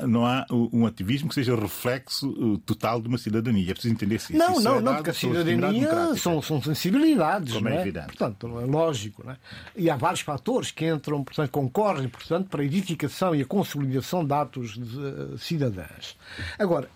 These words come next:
Speaker 2: neste caso concreto, o que, o que se deve dizer é que, portanto, houve um, uma pessoa, portanto, não, não importa neste caso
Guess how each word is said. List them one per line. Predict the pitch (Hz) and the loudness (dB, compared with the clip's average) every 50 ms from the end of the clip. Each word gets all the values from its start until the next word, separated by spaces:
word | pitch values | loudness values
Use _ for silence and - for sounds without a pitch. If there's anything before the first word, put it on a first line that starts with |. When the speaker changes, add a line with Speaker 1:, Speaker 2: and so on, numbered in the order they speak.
| _ | _
Speaker 2:
neste | - 208 220 269 294 277 - - | -2 0 2 2 2 0 -2 -4
caso | - 190 170 160 127 - | -2 0 0 0 -2 -4
concreto, | - 143 127 117 - 110 90 85 82 - - 165 170 | -4 -4 -4 -4 -6 -8 -12 -14 -14 -14 -10 -10 -10
o | 165 | -8
que, | 170 - | -6 -6
o | 214 185 | -6 -6
que | - - 196 170 147 131 | -2 0 2 2 2 0
se | - - | -2 -2
deve | 151 143 123 110 | -2 -2 -2 -2
dizer | 131 139 135 151 247 320 285 | -2 -2 -2 0 0 0 0
é | 247 160 | 0 0
que, | - - - 135 143 175 - - - - | -2 -2 -4 -2 -4 -4 -6 -10 -18 -18
portanto, | - - - 180 135 123 - - _ _ _ _ - | -12 -4 -2 -2 -2 -2 -6 -14 _ _ _ _ 0
houve | 277 269 240 139 131 147 | 2 2 2 2 0 -4
um, | 151 139 120 - - - - - - _ _ _ _ _ _ _ _ _ _ _ _ _ | -4 -6 -6 -8 -12 -20 -20 -20 -20 _ _ _ _ _ _ _ _ _ _ _ _ _
uma | 202 190 214 208 | 0 2 2 0
pessoa, | - - - - 160 143 131 117 | -2 -6 -2 0 2 2 2 0
portanto, | - - - - 156 135 131 175 | -2 -8 -6 -4 -2 -2 0 2
não, | 175 202 240 233 233 226 - | 2 4 4 4 2 0 -2
não | 214 190 170 170 | 0 2 2 4
importa | 165 147 - - 254 247 226 - 175 | 2 2 2 2 2 2 2 0 -2
neste | 165 160 135 - | -2 -2 -2 0
caso | - 156 139 117 107 113 131 | 0 0 0 -2 -4 -8 -12